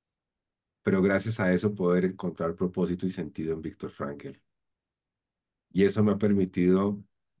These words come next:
llegar a muchos de los lugares que siempre he querido estar y conocer mucha gente, no que quería conocer, sino que quise conocer, porque llegaron a mi vida.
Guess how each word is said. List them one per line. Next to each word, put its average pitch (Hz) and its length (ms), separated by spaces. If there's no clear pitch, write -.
llegar 110 760
a 90 120
muchos 117 420
de 123 80
los 107 80
lugares 92 420
que 101 100
siempre 92 340
he - 20
querido 90 340
estar 87 420
y 98 140
conocer 101 680
mucha 127 520
gente, 117 580
no 123 360
que 175 120
quería 110 340
conocer, 101 500
sino 101 340
que 104 280
quise 139 380
conocer, 78 600
porque 80 280
llegaron 80 400
a 82 40
mi 78 140
vida. 69 340